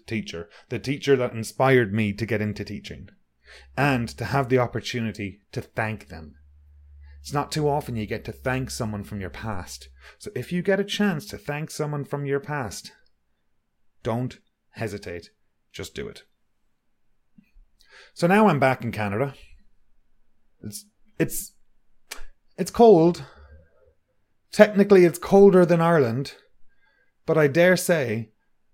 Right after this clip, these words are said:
Ireland feels colder than Canada. It doesn't make a lot of sense. I came back and it was minus two. I went outside with just a body warmer, pair of jeans, no winter jacket, no winter boots, just regular boots.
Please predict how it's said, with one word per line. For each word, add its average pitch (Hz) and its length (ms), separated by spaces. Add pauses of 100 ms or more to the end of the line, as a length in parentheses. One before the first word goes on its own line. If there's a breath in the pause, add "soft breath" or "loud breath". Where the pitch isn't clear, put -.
(340)
Ireland 151 400
feels 139 400
colder 117 580 (800)
than 120 180
Canada. 95 440 (1300)
It 143 100
doesn't 202 220
make 175 180
a 160 60
lot 139 140
of 117 60
sense. - 340 (500 loud breath)
I 190 80
came 208 260
back 143 280
and 139 80
it 123 40
was 123 120
minus 120 420
two. 78 300 (920)
I 143 80
went 170 200
outside 135 760 (680)
with 131 160
just 127 160
a 101 60
body 143 280
warmer, 147 580 (240)
pair 139 220
of 117 60
jeans, 120 500
no 135 180
winter 127 380
jacket, 117 460
no 135 140
winter 110 340
boots, - 340
just 110 200
regular 101 340
boots. 95 440